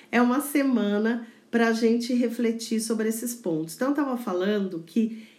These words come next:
é um momento da gente pensar no que a gente quer transformar, no que a gente quer lavar. Eu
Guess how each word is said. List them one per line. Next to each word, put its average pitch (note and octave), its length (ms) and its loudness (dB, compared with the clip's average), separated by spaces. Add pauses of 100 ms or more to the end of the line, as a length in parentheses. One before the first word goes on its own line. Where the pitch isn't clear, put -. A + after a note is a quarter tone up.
(160)
é A#3 140 4
um A#3+ 100 6
momento A3+ 640 2
da G#3 140 -2
gente A3 240 -4
pensar G#3+ 360 -2
no A3+ 140 0
que B3 100 -4
a A#3+ 60 0
gente A#3+ 300 -2
quer A3+ 180 -4
transformar, B3 920 0
no F#3 140 -4
que A3+ 120 -4
a A3 60 2
gente A#3+ 280 -4
quer A#3+ 160 0
lavar. A#3 680 0
Eu G3+ 220 -2